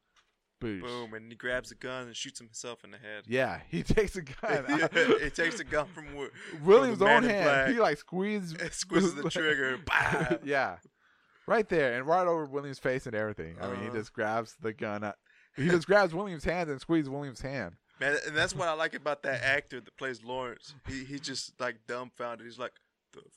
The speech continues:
Speaker 2: fuck just happened?"
Speaker 1: And he's like, "Who's Robert?" and stuff like that.
Speaker 2: Uh-huh.
Speaker 1: 'Cause, 'cause, uh, the Man in Black, William, is like,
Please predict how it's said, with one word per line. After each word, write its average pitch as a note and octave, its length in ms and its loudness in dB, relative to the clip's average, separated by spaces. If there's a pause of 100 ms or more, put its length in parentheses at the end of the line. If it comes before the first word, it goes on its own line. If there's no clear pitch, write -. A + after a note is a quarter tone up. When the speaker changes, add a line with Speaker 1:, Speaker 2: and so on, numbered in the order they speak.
Speaker 2:
fuck D3 380 -10
just D3 240 -18
happened?" A2+ 600 -12 (120)
Speaker 1:
And C#3 140 -2
he's C#3+ 160 -6
like, A2+ 140 -6
"Who's E3+ 200 -4 (100)
Robert?" A2+ 480 0 (220)
and A2 140 -16
stuff B2 200 0
like C#3+ 160 0
that. C3 120 2
Speaker 2:
Uh-huh. C#3+ 240 0 (100)
Speaker 1:
'Cause, C#3 300 -4 (160)
'cause, D3 200 -14
uh, B2 260 2 (120)
the C#3 80 -2
Man C3+ 160 -2
in B2+ 60 -4
Black, C3 260 0
William, C#3 400 0
is A#2+ 80 -10
like, A#2 160 -2